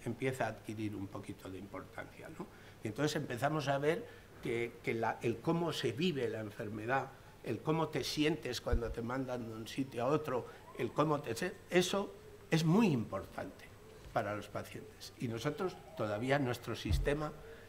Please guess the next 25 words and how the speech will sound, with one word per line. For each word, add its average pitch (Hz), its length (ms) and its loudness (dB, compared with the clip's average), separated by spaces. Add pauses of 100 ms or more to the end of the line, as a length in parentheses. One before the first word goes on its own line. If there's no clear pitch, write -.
(120)
lo 107 440 2
valora 117 460 4 (200)
poco, - 280 0 (220)
¿no? 135 100 -4 (380)
Por 127 140 4
eso 143 200 4
desde 127 260 4
el 110 100 0
Departamento 110 680 -2
de 147 120 0
Salud 156 360 0 (400)
estamos 135 680 2
trabajando 139 500 2
en, 143 180 0
en 123 140 2
un 139 140 0
plan 151 240 2
de 135 60 0
humanización 107 840 0
que - 160 -4
vamos 110 280 -2
a 135 100 -2
presentar 113 520 -2
muy 113 180 -2
próximamente 110 960 -2